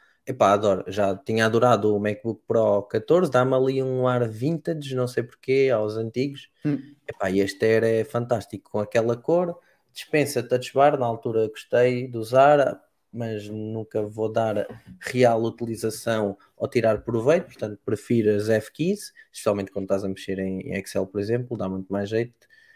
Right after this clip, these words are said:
Speaker 1: Eh, epá, e depois é, é a cor, aquele azul, pelo menos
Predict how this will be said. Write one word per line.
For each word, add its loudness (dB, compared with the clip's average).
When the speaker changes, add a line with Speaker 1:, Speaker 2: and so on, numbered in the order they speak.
Speaker 1:
Eh, -4
epá, 6
e 2
depois 0
é, 0
é 10
a 6
cor, 0
aquele 2
azul, 2
pelo 0
menos -4